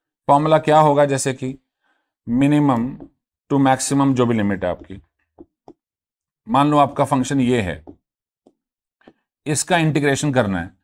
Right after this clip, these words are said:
तो आप फर्स्ट फंक्शन, सेकंड फंक्शन ऐसे करके याद करते हैं कि नहीं? कि किसको फर्स्ट लेंगे, किसको सेकंड लेंगे।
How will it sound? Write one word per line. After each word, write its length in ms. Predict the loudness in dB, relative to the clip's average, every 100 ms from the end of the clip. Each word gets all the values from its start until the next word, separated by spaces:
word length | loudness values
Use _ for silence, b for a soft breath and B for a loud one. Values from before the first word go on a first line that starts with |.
| _ _ _ _ _ 2
तो 60 |
आप 140 | 4 6
फर्स्ट 320 | 4 4 2
फंक्शन, 380 | -2 0 -2 0
सेकंड 340 | 0 0 -2
फंक्शन 320 | -2 -4 -2
ऐसे 220 | -2 0 2
करके 240 | 2 4
याद 260 | 6 4 4
करते 220 | 2 2
हैं 100 | 0
कि 60 |
नहीं? 400 | 0 0 -2 -6 -14 _ _ _ _
कि 80 | -6
किसको 280 | -6 -2 0
फर्स्ट 320 | 2 2 2
लेंगे, 260 | -2 0 0
किसको 200 | -2 -2
सेकंड 260 | -4 -2
लेंगे। 340 | -2 -2 -4